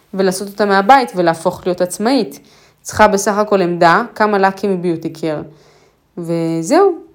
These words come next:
משייף כזה. ואז כל אישה יכולה לעבור כבר לחמישים שקל לשעה מאשר שלושים, מה שהיא מקבלת במשרד. שוב, למרות שאתם לוקחים את כל ההוצאות, זה יוצא אותו דבר כמו המשרד.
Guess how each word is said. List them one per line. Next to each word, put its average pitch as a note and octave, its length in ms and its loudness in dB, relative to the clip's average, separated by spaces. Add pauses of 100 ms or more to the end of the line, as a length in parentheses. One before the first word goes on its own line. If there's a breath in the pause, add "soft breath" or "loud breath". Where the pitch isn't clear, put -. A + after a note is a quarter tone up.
משייף G3 520 0
כזה. G3 300 -2 (720 loud breath)
ואז F#3+ 280 4
כל A3+ 180 2
אישה A#3 280 4
יכולה F#3+ 280 4
לעבור F#3+ 340 2
כבר F3 180 -2 (600 loud breath)
לחמישים G3+ 460 0
שקל A3 300 -4
לשעה G3 440 2
מאשר E3+ 500 -2 (240)
שלושים, G3 560 -2
מה F#3 100 -4
שהיא F#3 160 -4
מקבלת F3+ 420 0
במשרד. F3 580 0 (800 soft breath)
שוב, D4 240 0
למרות G#3 280 2
שאתם A3 320 0
לוקחים F#3+ 380 -4
את F#3+ 100 -8
כל F#3+ 240 -2
ההוצאות, G3 1300 0
זה F3 80 0
יוצא E3+ 180 -2
אותו F#3 180 0
דבר F3 340 2
כמו E3+ 280 -4
המשרד. D3+ 500 -4